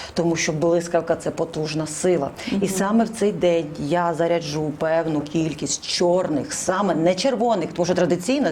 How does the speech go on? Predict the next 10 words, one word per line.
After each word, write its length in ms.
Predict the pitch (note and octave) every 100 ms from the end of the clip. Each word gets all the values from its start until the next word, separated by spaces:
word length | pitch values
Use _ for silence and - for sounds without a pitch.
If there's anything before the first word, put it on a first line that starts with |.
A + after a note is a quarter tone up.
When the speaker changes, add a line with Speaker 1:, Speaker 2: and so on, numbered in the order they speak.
| C#3+
Speaker 1:
бачите, 160 | - -
тебе 140 | D#3
навіть 180 | D#3 D3+
на 100 | E3
руці 320 | E3 - E3 - - G3 -
теж 200 | F#3 F3
червона 460 | F#3+ E3+ F3 D#3
захисна 420 | D#3 F#3 G3 F3+
Speaker 2:
Мгм. 100 | D#3
Speaker 1:
ниточка, 480 | D#3 A3+ C#4+ - D3